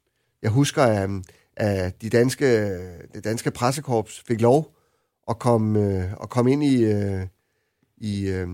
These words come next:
i omklædningsrummet. Øh, og, og, og, og der var jo fuldstændig euforisk stemning blandt Brøndby-spillerne.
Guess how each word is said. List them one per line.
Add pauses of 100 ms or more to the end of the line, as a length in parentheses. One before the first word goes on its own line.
(160)
i
omklædningsrummet. (320)
Øh, (540)
og,
og, (380)
og,
og
der
var
jo
fuldstændig
euforisk
stemning
blandt
Brøndby-spillerne.